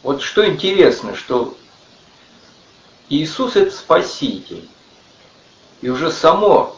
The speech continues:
по себе это задаёт уже такое вот тревожное ощущение. Иисус приходит в наш мир как представитель такого небесного М Ч С.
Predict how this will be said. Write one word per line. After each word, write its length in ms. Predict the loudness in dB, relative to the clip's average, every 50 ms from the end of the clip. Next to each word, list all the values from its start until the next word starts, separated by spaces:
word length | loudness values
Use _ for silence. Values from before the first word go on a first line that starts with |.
| -12 -10
по 80 | -10
себе 800 | -10 -10 -10 -10 -10 -10 -12 -10 -4 0 2 2 2 2 0 -4 -12 -16 -10
это 500 | -6 -4 -4 -4 -6 -8 -8 -8 -8 -8 -10 -10 -8
задаёт 640 | -6 -4 -2 0 0 0 0 -2 -4 -6 -8 -8 -12
уже 420 | -14 -10 -8 -6 -6 -6 -8 -10 -14 _ _ _ _
такое 300 | -20 -20 -18 -16 -14 -14
вот 200 | -14 -14 -16 -18 _ -20 -20 -20 _ _ _ _ _ _ _ _ _ _ _ _ _ _ _ _ _ _ _ _ _ -10
тревожное 580 | -6 -4 -2 0 2 2 2 0 0 0 0 0
ощущение. 920 | -2 -4 -10 -12 -12 -12 -12 -10 -6 -2 -2 -2 -2 -4 -8 -12 -14 -16 -18 -20 _ _ _ _ _ _ _ _ _ _ _ _ _ _ _ _ _ _ _
Иисус 400 | -6 -4 -2 -2 -2 -2 -4 -2
приходит 560 | -2 -2 -4 -2 -2 0 2 4 2 2 2 0
в 60 | 0
наш 280 | 2 2 2 0 0
мир 260 | -2 -2 -2 -2 -4 -4
как 280 | -4 -4 -4 -4 -6
представитель 720 | -8 -10 -10 -10 -4 0 0 2 2 0 -2 -4 -10 -12 -10
такого 420 | -10 -8 -6 -6 -4 -4 -4 -6
небесного 680 | -4 -4 -2 0 0 0 0 0 -2 -6 -8 -6 -4 -4
М 180 | -4 -4 -6
Ч 340 | -8 -8 -6 -4 -4 -4 -6
С. 200 | -8 -12 -18 -20